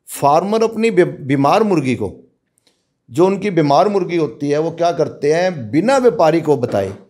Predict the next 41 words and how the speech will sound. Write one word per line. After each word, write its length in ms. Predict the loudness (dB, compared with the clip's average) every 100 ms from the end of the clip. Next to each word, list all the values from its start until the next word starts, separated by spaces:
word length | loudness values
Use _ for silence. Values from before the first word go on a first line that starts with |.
| _ _ -2
भरवा 300 | 2 2 2
देते 340 | 0 0 -2
हैं। 300 | -4 -8 -20 _ _ _ _ _ _ _ _ _ _ _ _ _
फार्मर 420 | -2 2 2 2 2
को 140 | 2
बताना 380 | 2 0 0 2
चाहिए, 260 | 2 2
"ये 120 | 2 0
हमारी 300 | 2 0 0
में 160 | 0
मुर्गी 360 | 0 -2 -2 0
में 200 | 0 0
थोड़ा 220 | -2 -2
सी 160 | -2 -8
बीमारी 640 | -10 -4 -2 0 2 2
है," 340 | 0 -4 -18 _ _ _ _ _ _ _ _ _
और 180 | 2 4
व्यापारी 440 | 4 4 4 4 4
कहीं 200 | 2 2
बैठ 260 | 4 4
जाते 340 | 4 0 0 -2
हैं, 220 | -2 -4
पूरी 220 | -4 -4
की 120 | -6
पूरी 320 | -2 0 0
गाड़ी 300 | 2 4 2
सो 200 | -2 -2
जाती 360 | 0 0 -2 -4
है। 340 | -4 -6 -16 _ _ _ _
और 140 | -2
सबसे 460 | 0 2 0 0 -2
बड़ा, 840 | 0 2 2 2 -2 -4 -6 -10 -4
जो 220 | 2 2
मुर्गी 320 | 2 -6 -8
पहुंचती 520 | -6 -4 -4 -4 -4
है 60 | 0
वो 120 | 0
लोगों 320 | 2 2 0
तक 200 | 0 -2
जाती 400 | 2 0 0 -2
है, 360 | -2 -4 -10 _